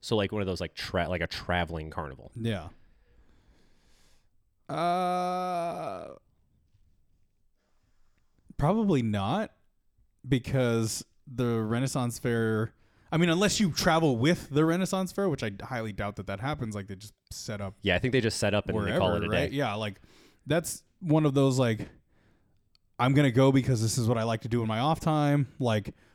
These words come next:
Speaker 2: it's not my job, but I wanna go enjoy myself with people who also like to enjoy themselves, you know, uh,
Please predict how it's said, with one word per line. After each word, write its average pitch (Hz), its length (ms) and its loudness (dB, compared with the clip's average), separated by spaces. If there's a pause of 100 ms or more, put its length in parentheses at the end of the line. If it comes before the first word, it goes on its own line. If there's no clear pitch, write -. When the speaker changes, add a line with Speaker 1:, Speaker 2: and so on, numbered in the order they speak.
(100)
Speaker 2:
it's 127 220 0
not 139 160 2
my 110 140 0
job, 110 520 2 (280)
but 117 120 -2
I 110 60 0
wanna 113 240 2
go 113 140 4
enjoy 117 300 4
myself 113 340 0
with - 120 -4
people 110 260 -2
who 101 40 0
also 104 260 0
like 113 180 0
to 120 80 2
enjoy 113 200 0
themselves, 117 500 -2 (400)
you 123 100 0
know, 101 260 2 (260)
uh, 107 260 -2